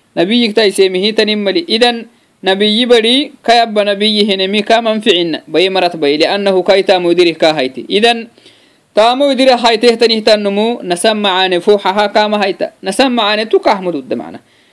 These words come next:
شيخ تبري كيب الشيخ إن تكاه مدودة. كيب الشيخ إن كاه تكاه مدودة. كا-، تكاه دودة كيوي تكمي كي تاما. يلا كي سورة الكادو كو محيي.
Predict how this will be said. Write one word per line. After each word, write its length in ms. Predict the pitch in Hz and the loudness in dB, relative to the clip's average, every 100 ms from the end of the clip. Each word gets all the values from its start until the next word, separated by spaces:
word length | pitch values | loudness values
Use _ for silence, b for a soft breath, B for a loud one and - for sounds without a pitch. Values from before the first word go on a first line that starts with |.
| b b | b b
شيخ 280 | - 220 233 | 0 0 2
تبري 560 | 277 269 247 254 381 - _ _ _ _ - | 2 4 4 2 0 -4 _ _ _ _ -4
كيب 320 | 254 285 262 | 0 0 0
الشيخ 400 | 240 247 233 226 | 0 2 0 0
إن 200 | 220 220 | -2 0
تكاه 300 | 302 320 285 | 0 2 0
مدودة. 360 | 240 196 139 - _ _ - | -2 -6 -8 -14 _ _ -2
كيب 300 | 247 208 190 | -2 2 0
الشيخ 320 | 185 196 196 | 2 0 0
إن 160 | 202 | -2
كاه 360 | 190 240 214 175 - | -2 -2 -2 -6 -4
تكاه 240 | 214 214 | 0 2
مدودة. 320 | 196 175 160 | 0 -2 -2
كا-، 320 | 160 262 - 196 | 0 0 0 -2
تكاه 280 | 269 277 262 | 0 2 2
دودة 360 | 220 220 233 247 | 0 2 2 4
كيوي 360 | 240 233 226 | 2 4 4
تكمي 480 | 220 202 214 196 208 | 2 0 0 0 0
كي 220 | 202 190 | 0 2
تاما. 300 | 175 156 135 - b b b - | 2 0 -2 -12 b b b -2
يلا 320 | 196 233 226 | 0 2 -2
كي 160 | 214 240 | 0 -2
سورة 260 | 233 220 | 2 2
الكادو 400 | 208 208 202 226 | 2 2 2 2
كو 240 | 226 240 240 | 4 4 4
محيي. 600 | 202 226 208 220 247 | 0 0 4 4 2